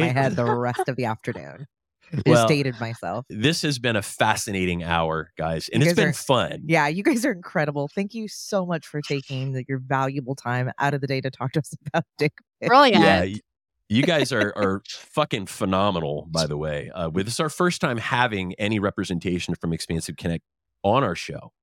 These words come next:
Speaker 1: Uh, and I'm really glad that this was the opportunity we chose to do it. Obviously, uh, we've known Ryan for years, Miche. We had an opportunity to meet you at Be Better at Being Bad Week, and were blown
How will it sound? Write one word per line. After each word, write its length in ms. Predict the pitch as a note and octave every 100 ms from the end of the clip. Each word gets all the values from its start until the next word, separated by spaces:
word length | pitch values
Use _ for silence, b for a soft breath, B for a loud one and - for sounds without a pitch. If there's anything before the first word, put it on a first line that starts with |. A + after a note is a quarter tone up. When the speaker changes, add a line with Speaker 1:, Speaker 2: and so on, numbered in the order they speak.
| _ _ _ -
Speaker 1:
Uh, 320 | E2+ E2 E2 -
and 240 | F#2 F2
I'm 120 | F2
really 280 | F#2+ A2 G#2
glad 560 | E2+ F#2 F#2 E2+ D#2 E2+ F#2
that 400 | F2 E2 D#2+ -
this 300 | E2+ F2+ -
was 140 | E2+
the 80 | F2+
opportunity 520 | E2 D#2+ E2 F2+ D#2
we 100 | D#2
chose 260 | - D#2 -
to 80 | C#2+
do 180 | E2+ D#2
it. 100 | D#2
Obviously, 560 | E2+ E2+ E2 - E2 D#2
uh, 240 | D#2 D#2+
we've 180 | D#2 F2
known 180 | F2+ E2+
Ryan 300 | E2+ E2+ D#2+
for 120 | -
years, 380 | D#2 D#2+ D#2 -
Miche. 360 | D#2+ - E2 D2+
We 100 | D#2+
had 160 | D#2 D#2+
an 100 | D#2
opportunity 560 | E2+ E2 D#2+ F2 E2 D#2+
to 80 |
meet 240 | D#2+ F2+ E2+
you 240 | E2 D#2 - _ -
at 160 | D#2+ -
Be 140 | F2
Better 260 | E2+ D#2+ D#2+
at 120 | -
Being 240 | D#2+ D#2
Bad 340 | D2 F2 E2+ D#2+
Week, 240 | D#2+ - F2
and 160 | E2
were 160 | D#2 D#2
blown 840 | D2 E2 E2 E2 A#2 C3 F#2+